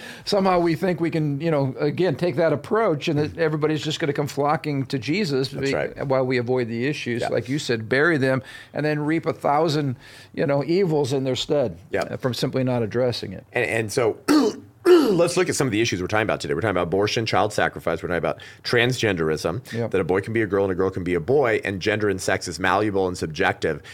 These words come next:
Speaker 2: And so biology and, and our physical nature doesn't provide any signals or
Speaker 1: Right.
Speaker 2: rational basis for kind of understanding who people are.
Speaker 1: Right.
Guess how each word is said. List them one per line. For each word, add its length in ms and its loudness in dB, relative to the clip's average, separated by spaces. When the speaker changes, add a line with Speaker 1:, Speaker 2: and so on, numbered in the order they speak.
Speaker 2:
And 120 -4
so 120 0
biology 880 2
and, 240 -4
and 120 0
our 120 2
physical 540 -2
nature 420 0
doesn't 340 -2
provide 380 2
any 200 -2
signals 680 -4
or 260 0
Speaker 1:
Right. 80 -10
Speaker 2:
rational 480 0
basis 420 -6
for 220 -8
kind 160 -8
of 80 -8
understanding 440 -8
who 60 -14
people 300 -6
are. 160 -8
Speaker 1:
Right. 240 -2